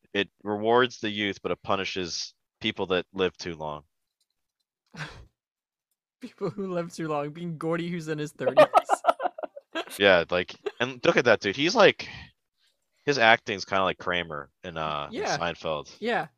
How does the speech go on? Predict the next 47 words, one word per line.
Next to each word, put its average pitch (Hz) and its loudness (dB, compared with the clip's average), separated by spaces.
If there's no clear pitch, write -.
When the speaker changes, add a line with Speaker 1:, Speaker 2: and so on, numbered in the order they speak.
Speaker 1:
His - -20
Speaker 2:
Do - -6
you 95 2
Speaker 1:
acting's 220 0
Speaker 2:
like 247 2
Speaker 1:
like - -2
Speaker 2:
Gordy? 320 -4
What'd 247 -4
you 262 -6
think 240 -6
of 247 -6
Gordy? 190 -4
Speaker 1:
I 110 8
liked 120 8
him. 78 -4
I 95 -2
did 101 -2
like 85 0
him. 80 -8
I 82 -6
Speaker 2:
Yeah. 85 -2
Speaker 1:
liked 92 -2
the 101 -2
way, 92 0
like, 90 -6
he, 90 -12
he, 90 -14
he 98 -10
looks, 101 -6
he's 101 -4
like 104 0
a 95 -6
maniac. 85 -2
Speaker 2:
Yeah. 151 -14
Speaker 1:
He's 101 -4
like, 98 0
he, 95 -10
his, 95 -8
Speaker 2:
Mm-hmm. - -14
Speaker 1:
he's, 92 -20
he's 92 -10
obsessed - -2
with - -14
catching 98 0
the 92 -8
weasel. 85 -6
Speaker 2:
Yeah. 147 -12